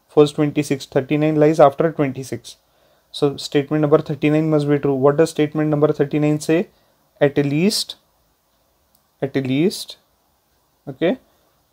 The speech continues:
thirty-nine of statements are true. Is it the case? No, they are saying that only twenty-six are true. For, uh, they are saying that only first twenty-six are false and the rest, that means only fourteen are true, they are saying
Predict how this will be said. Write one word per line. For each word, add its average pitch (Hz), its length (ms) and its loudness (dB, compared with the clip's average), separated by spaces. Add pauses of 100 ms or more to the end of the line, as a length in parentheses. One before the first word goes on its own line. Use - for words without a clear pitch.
(640)
thirty-nine 151 920 0
of 147 220 2
statements 139 760 -4 (120)
are 165 220 4
true. - 280 -6 (1120)
Is 160 160 2
it 190 160 0
the 208 100 8
case? 214 380 0
No, 156 240 -2
they 160 160 0
are 160 380 0
saying 165 240 -4
that 190 200 2
only 180 280 0
twenty-six 180 560 -2
are 160 100 8
true. 139 220 0
For, 156 340 4
uh, 135 260 4
they 147 140 6
are 165 60 6
saying 180 260 -4
that 196 180 2
only 151 380 -2 (220)
first 175 220 4
twenty-six 165 500 0
are 180 100 4
false 190 300 2
and 147 200 -2
the 151 120 8
rest, 147 180 2
that 147 160 2
means 165 300 -6
only 170 240 0
fourteen 190 560 2
are 160 180 4
true, 147 180 0
they 135 140 4
are 127 60 4
saying 120 320 -6